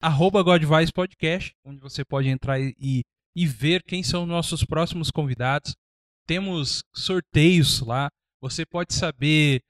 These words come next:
é, ver as fotos aqui da galera que passou aqui. É muito bacana o nosso Instagram. Vá lá e já se, já siga a gente lá também. Se você quiser falar sobre qualquer assunto com a gente aqui,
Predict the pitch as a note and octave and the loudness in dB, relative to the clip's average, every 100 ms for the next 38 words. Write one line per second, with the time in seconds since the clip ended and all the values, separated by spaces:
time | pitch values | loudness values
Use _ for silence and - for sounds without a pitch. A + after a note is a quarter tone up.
0 | _ - C3+ B2+ A#2+ C3+ G3 - - C3+ | _ -8 0 2 2 4 4 2 -2 -2
1 | F3 - B2+ C3 D#3+ D3 C3+ C#3 C#3 - | -4 -4 -6 -4 -2 0 2 2 0 -4
2 | C#3 A#2+ C#3 B2 - D#3+ D3 F3+ - F3 | -8 -6 -8 -10 -10 -8 -6 -8 -4 -4
3 | - D#3 D3+ D3 C#3 D3+ C3+ - _ - | 0 0 0 0 0 0 -2 -4 _ -14
4 | C3+ - B2 A#2+ C#3 E3+ _ _ _ _ | -12 -8 -10 -8 -8 -8 _ _ _ _
5 | - _ A2+ C#3+ D#3 D3 E3+ _ A#2+ B2+ | -20 _ -2 2 2 2 -2 _ -4 -2
6 | A#2+ A2+ A#2 C#3+ C#3 E3 C#3 - B2 A#2 | 0 -2 0 0 0 -2 -4 -6 -6 -2
7 | C3 C3 - - E3+ D#3 C#3 D3 - C3 | 0 0 0 2 4 6 6 2 2 -2
8 | C3+ D3 A2 _ _ _ _ - F#3 A#3+ | -2 -4 -6 _ _ _ _ -4 0 0
9 | A#3+ A#3 A3 - G#3 G3 G3 F#3+ G3+ F#3+ | 0 4 4 4 4 4 4 2 4 2
10 | G3+ G3+ - G3+ - F#3 D3+ D3+ F3+ - | 2 0 0 -2 2 4 4 4 2 -4
11 | - D3 | -4 -6